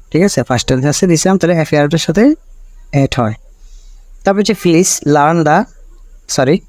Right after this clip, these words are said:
please learn the ladder dash the wall, মানে, লিয়ান মানে তো লেয়ার ফার্স্ট ফর্মে আছে, লিয়ানে আছে, আপনার এটাকে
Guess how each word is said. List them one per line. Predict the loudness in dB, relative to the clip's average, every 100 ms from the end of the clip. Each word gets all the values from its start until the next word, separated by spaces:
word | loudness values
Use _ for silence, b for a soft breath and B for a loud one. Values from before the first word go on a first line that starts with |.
| -20 -20 -20 -6
please | 0 2 2 -2 -8 -10 -20 -20 -20 -20 -20 -20 -20 -20 -20 -6 2
learn | 4 4 4 4
the | 2 0 _ -2 2
ladder | 2 2 2 0 -4 -6
dash | -2 -2 0
the | 0 2
wall, | 0 -2 _ -20 -20 -20 -20 _ _ 0
মানে, | 2 2 -2 -6 -16 -16 -16 0 2 4
লিয়ান | 4 4 4
মানে | 2 0
তো | 0 2 4
লেয়ার | 4 2 -4 -12 -2
ফার্স্ট | -2 -2
ফর্মে | -2 0 0
আছে, | 0 -2 -4 -14 -20 -20 -4 0
লিয়ানে | 2 2 2 0
আছে, | -2
আপনার | -2 0
এটাকে | 0 0